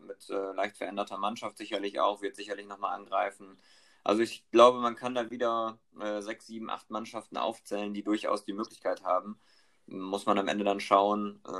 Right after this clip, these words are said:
wer sich dann irgendwo auch mit einem guten Lauf, mit einer guten Vorbereitung da dann vorne absetzen kann oder vorne auch durchsetzen kann. Insgesamt für uns ist natürlich auch ein Thema, wir haben's ja auch schon thematisiert, wann geht's überhaupt los, wie geht's los?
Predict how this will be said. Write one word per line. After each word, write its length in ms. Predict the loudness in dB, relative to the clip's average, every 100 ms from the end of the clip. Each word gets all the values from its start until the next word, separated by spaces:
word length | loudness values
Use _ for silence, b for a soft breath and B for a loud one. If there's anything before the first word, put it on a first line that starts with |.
| -2
wer 160 | 0 0
sich 160 | 0
dann 460 | 0 0 -4 -10 -6
irgendwo 380 | -4 -4 0 2
auch 180 | 2
mit 140 | 0 -4
einem 140 | -4
guten 240 | -4 -4 0
Lauf, 360 | 6 6 6
mit 140 | -2 -6
einer 100 | -4
guten 240 | -4 -8
Vorbereitung 840 | 2 4 4 2 0 0 -6 -6 -14 b b b _ _ _ _ -18 -18 -6
da 120 | -4
dann 160 | -2 -2
vorne 280 | 0 0 0
absetzen 400 | -2 -2 -2 -6
kann 180 | -2 0
oder 160 | 0
vorne 240 | 0 0 0
auch 80 | 2
durchsetzen 480 | 0 2 0 0
kann. 280 | 2 2 2 b b
Insgesamt 480 | -4 -2 4 4 4
für 80 | 2
uns 160 | 2
ist 120 | 0
natürlich 380 | -4 0 -2 2
auch 140 | 0 0
ein 80 |
Thema, 560 | -2 0 4 4 4 2 -4 _ _ -20
wir 200 | -8 -6
haben's 160 | -6 -4
ja 100 | -4
auch 80 | -4
schon 160 | -10
thematisiert, 640 | -8 -6 -6 -2 2 4
wann 180 | 4 4
geht's 200 | 2 -4
überhaupt 360 | 2 2 2 2
los, 300 | 2 2 0
wie 120 | 0
geht's 260 | 0 0 0
los? 380 | 2 2 -2